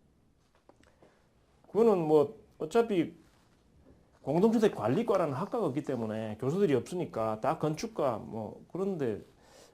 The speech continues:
에, 교수들이 들어갈 수밖에 없는 거 아닙니까? 그러니까 이거 어쩔 수 없는 거예요. 그래서 시설 개론 문제가 나오기 때문에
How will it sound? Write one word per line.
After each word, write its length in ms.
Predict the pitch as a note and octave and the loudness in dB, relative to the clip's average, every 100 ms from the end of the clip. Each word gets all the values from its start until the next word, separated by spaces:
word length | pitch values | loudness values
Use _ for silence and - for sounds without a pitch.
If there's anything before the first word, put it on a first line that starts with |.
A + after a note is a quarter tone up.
| - | -12
에, 200 | A2+ A2+ | -10 -8
교수들이 360 | C3 C3 F3+ | -4 0 0
들어갈 280 | C3+ D#3 E3 | 0 0 0
수밖에 240 | C3 B2 A2 | -2 -8 -8
없는 180 | C#3 | -6
거 60 | B2+ | -6
아닙니까? 540 | G2 F2+ - E2+ E2+ - - _ _ _ _ - | -8 -12 -16 -18 -20 -20 -20 _ _ _ _ -14
그러니까 320 | D3+ D3 B2 | -10 -8 -6
이거 140 | A#2+ | -4
어쩔 180 | A#2 G3 | 0 0
수 80 | E3 | 0
없는 220 | C3 E3 | -2 -2
거예요. 200 | C3 G2 | -4 -6
그래서 180 | F#2+ G#2+ | -10 -12
시설 300 | G2 - G3 | -12 -2 0
개론 340 | D#3 C#3+ F#3 F#3 | 2 0 0 0
문제가 340 | B2+ A#2 C3 | -2 -2 -4
나오기 340 | C3+ A2 C3+ B2 | -2 -2 -4 -6
때문에 480 | A2 G#2+ C3+ A#2+ | -8 -4 -4 -4